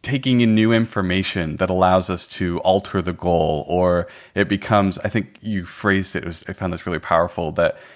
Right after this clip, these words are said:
it becomes the stand-in for the desire that you originally had. We become focused on the goal rather than the improvement or the kind of the journey that the goal originally represented. And, and as somebody who's sort of <laughs> becoming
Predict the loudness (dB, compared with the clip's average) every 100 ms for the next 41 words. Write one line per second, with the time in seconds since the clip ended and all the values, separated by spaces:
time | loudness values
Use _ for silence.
0 | -6 -2 0 2 0 -2 -4 -4 0 2
1 | 2 0 -2 -4 -8 -4 -2 0 0 -2
2 | -4 -8 -8 -4 -2 2 4 6 4 0
3 | -4 -4 -4 -4 -6 -6 0 0 0 -4
4 | -10 -6 -6 -2 0 0 -4 -4 -4 0
5 | 4 6 6 4 2 0 -2 -2 -2 -10
6 | -20 _ -2 2 2 0 0 -2 0 -2
7 | -2 -6 -4 0 2 2 0 -6 -2 0
8 | 0 0 2 2 2 0 -4 -4 2 4
9 | 4 2 0 0 2 0 -2 -2 -2 -4
10 | 0 0 2 0 -2 -4 -2 -2 -4 -10
11 | -18 -4 -2 2 2 4 2 2 -2 -6
12 | -2 -2 -2 -6 -10 -10 -4 0 2 0
13 | -4